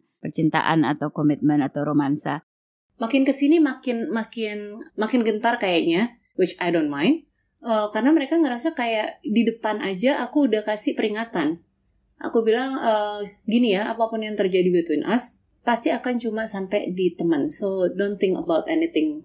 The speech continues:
Speaker 2: further." Gue tidak pernah berniat untuk melanjutkan kemana-mana.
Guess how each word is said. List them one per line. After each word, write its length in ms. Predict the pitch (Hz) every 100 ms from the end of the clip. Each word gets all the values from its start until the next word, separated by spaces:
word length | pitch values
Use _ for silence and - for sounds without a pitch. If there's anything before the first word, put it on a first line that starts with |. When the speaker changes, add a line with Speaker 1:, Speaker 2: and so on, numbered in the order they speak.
| _
Speaker 2:
further." 640 | - 180 165 156 - - _ _ _ _
Gue 120 | 180
tidak 240 | 185 175 -
pernah 200 | 165 165
berniat 580 | 165 170 160 170 214 - _ _
untuk 420 | - 170 170 175 _
melanjutkan 600 | 165 160 156 - 170 165
kemana-mana. 560 | 156 143 139 - -